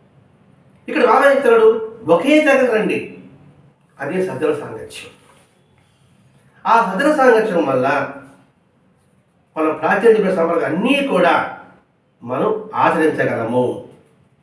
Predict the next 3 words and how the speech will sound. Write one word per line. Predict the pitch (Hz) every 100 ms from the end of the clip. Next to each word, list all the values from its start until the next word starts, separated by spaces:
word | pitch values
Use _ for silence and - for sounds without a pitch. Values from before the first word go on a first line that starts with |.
| _ _ _ _ _ _ _ -
మరొక | 247 277
వంక | 254 254 - - - - - _ _ _ _ _ _ _ _ _ _ _ _ _ _ _ -
దైవశక్తి | 175 247 240 190 - - 120 -